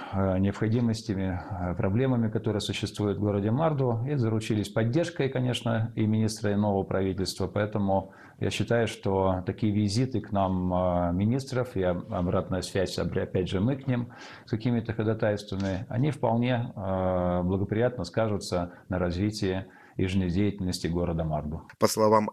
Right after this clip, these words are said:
Speaker 2: мэра Марду Владимира Архипова, уже в ближайшее время состоятся встречи с министром экономики и коммуникаций Кадри Симпсон и министром образования и науки Майлиш Репш.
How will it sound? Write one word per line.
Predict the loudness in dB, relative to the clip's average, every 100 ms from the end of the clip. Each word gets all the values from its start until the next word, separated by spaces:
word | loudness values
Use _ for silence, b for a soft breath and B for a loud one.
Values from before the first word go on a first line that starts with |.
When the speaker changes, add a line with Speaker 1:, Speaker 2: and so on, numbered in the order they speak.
| -2
Speaker 2:
мэра | 4 4 6
Марду | 4 2 2 -2
Владимира | 0 2 4 2 4 4 4
Архипова, | 0 0 4 6 4 B B
уже | 4 6
в | 4
ближайшее | 2 2 6 6 6 6 6
время | 6 6 4
состоятся | 2 4 4 4 2
встречи | 0 4 4 4 0 B B
с | -2
министром | 4 6 6 6 4
экономики | 6 6 4 2 -2
и | 0 0
коммуникаций | 2 4 4 6 4 4 -4 -8 b _ 4
Кадри | 6 6 0
Симпсон | 0 4 6 6 6 B B _
и | 4 4 6
министром | 6 8 6 4 2 4 4 6
образования | 4 4 4 4 4 2 -2 b _
и | 2
науки | 4 6 4 2 -2 -4 -8 0
Майлиш | 4 4 2 -4 -8 -12 _ 0
Репш. | 0 0 -6 -12